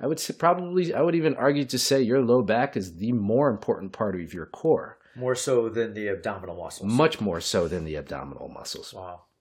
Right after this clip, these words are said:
Speaker 1: Okay. Um, that's the part that keeps you upright. That's the part that activates when you move your limbs.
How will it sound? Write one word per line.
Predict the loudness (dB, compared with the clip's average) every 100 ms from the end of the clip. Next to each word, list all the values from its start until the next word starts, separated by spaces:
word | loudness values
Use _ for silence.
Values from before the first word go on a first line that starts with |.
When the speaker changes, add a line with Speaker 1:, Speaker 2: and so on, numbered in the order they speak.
| _ _ -12
Speaker 1:
Okay. | -8 -2 -2 -2 _ -20 _
Um, | 2 2 2 -2 _ 0
that's | 2 2
the | 0
part | 0 0
that | -2 -6
keeps | -4 -4 2
you | 0
upright. | 2 -4 -6 -12 _ -20 _ _ 0
That's | 0 0
the | -4
part | 0 0 0
that | 2 4
activates | 2 2 -2 0 -4 -4
when | -2 -2
you | -2 0
move | 0 0 0
your | 0
limbs. | 0 -2 -6 -12